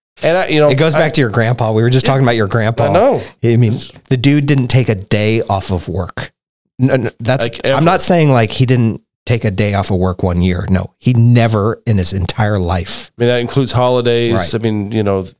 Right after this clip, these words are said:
Speaker 1: d-,
Speaker 2: Yeah.
Speaker 1: three sixty-five. You know, and, and my,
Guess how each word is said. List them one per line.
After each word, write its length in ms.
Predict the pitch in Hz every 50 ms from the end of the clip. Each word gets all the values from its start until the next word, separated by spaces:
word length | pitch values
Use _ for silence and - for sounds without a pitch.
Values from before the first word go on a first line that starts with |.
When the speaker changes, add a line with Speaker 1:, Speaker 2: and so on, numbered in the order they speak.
| _ _ - - - - - - -
Speaker 1:
d-, 120 | 120 110 - _ -
Speaker 2:
Yeah. 180 | - - - - - - _ _ _ -
Speaker 1:
three 220 | - 131 143 143
sixty-five. 880 | 127 - 143 131 - - - 110 - - 117 113 110 101 90 92 95 - _ _ _ _ _ _ _ _ _ _ _ _ -
You 80 | 147
know, 120 | 143 127 127
and, 140 | 123 117 113
and 200 | 107 110 104 107
my, 260 | 104 98 98 101